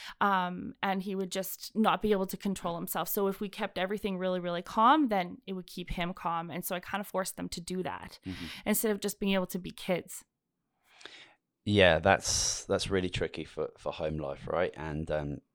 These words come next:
Speaker 2: the, the, um, the way that children obviously naturally develop, and you have chil-, you had children already, right? So
Speaker 1: Yeah.
Speaker 2: you, you, you know that progression, and you, you, I'm just significantly convinced that a parent, especially a mother,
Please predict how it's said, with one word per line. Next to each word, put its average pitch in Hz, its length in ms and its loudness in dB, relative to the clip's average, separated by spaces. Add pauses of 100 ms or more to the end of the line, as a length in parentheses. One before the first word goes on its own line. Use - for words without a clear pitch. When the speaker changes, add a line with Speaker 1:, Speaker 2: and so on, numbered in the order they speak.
(360)
Speaker 2:
the, 78 220 -4 (1000)
the, 80 360 -4
um, 76 420 -6 (580)
the 87 120 -10
way 95 400 0
that 82 400 -4
children 85 420 -2
obviously 80 380 -6
naturally 80 480 -6
develop, 76 420 -4
and 85 100 -8
you 85 60 -8
have 87 140 -10
chil-, 90 280 -4
you 90 140 -8
had 90 140 -10
children 87 360 -4
already, 78 340 0
right? 76 220 -2
So 226 100 -2
Speaker 1:
Yeah. - 120 -2
Speaker 2:
you, 87 140 -4
you, 85 240 -8
you 85 160 -8
know 90 200 0
that 87 200 -2
progression, 80 540 -4
and 90 100 0
you, 85 200 -6
you, 85 160 -10 (760)
I'm 101 80 0
just 101 180 0
significantly 95 680 -4
convinced 82 560 -2
that 73 220 -2 (480)
a - 80 -10
parent, 87 440 2
especially 85 460 -2
a 78 60 0
mother, 78 520 -2